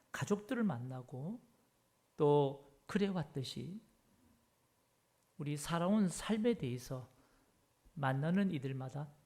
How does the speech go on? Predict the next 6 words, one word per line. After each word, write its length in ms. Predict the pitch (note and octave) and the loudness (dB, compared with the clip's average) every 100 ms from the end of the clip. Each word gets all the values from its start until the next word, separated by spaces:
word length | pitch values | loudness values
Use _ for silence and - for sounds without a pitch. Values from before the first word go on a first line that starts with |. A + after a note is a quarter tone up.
| _ | _
나누게 380 | - B2 B2+ C#3 | -6 -4 0 0
될 160 | D3 - | -2 -6
겁니다. 380 | C3 C3 C#3+ - _ _ _ _ _ _ _ _ _ _ _ | -8 -10 -12 -18 _ _ _ _ _ _ _ _ _ _ _
잘 400 | - D#3+ G3+ A#3 | 0 6 8 8
되는 320 | G3+ G3+ C#4 | 10 12 12
일에서부터 840 | C4 C#4 C#4 D#3+ - D3 C3+ C3+ | 12 12 10 8 4 0 0 -4